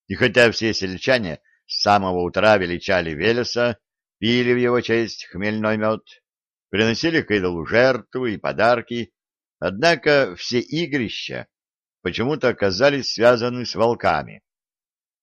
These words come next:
Мальчики с палками сторожили пущенные проветриваться деревенскую отару и табун, в то время как ребята повзрослее,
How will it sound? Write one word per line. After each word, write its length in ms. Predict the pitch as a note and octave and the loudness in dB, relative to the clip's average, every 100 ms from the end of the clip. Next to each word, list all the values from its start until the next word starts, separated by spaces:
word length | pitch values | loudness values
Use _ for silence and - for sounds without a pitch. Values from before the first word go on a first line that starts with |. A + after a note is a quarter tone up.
| _ - | _ -2
Мальчики 480 | C3+ C#3 - A#2 C3 | 4 4 2 -6 -6
с 100 | - | 0
палками 640 | B2+ B2 A2+ A2+ A2+ G#2+ _ _ _ | 4 4 4 -2 -4 -8 _ _ _
сторожили 640 | - - G#2 G#2+ C3+ D#3 | -14 0 2 4 2 0
пущенные 560 | D3+ C3+ C#3 - C3 C3 | -2 -2 -4 -4 -4 -2
проветриваться 960 | G#2+ G2+ A2 A2+ A#2 A#2+ - - A#2 - _ _ | -2 0 0 0 -2 -4 -4 -2 -2 -6 _ _
деревенскую 640 | - F#2+ A2+ A#2+ - A#2 | -4 0 0 -2 -2 -2
отару 360 | A2 F#2+ G2 G#2 | 2 4 4 2
и 80 | G#2 | 0
табун, 560 | A#2+ G#2 D2+ B1 A#1+ _ _ _ _ _ _ _ _ | 0 0 -4 -12 -16 _ _ _ _ _ _ _ _
в 80 | - | -10
то 120 | - | 0
время 340 | G#2+ G#2+ G#2 G2 | 2 4 2 2
как 240 | G2+ F#2+ | 2 2
ребята 400 | G2+ G2 G2 F#2+ | 0 2 2 0
повзрослее, 880 | F2 F#2 D#2 F2 - G#2+ A#2+ G2 - | -4 -4 -2 -4 -4 -2 0 0 -4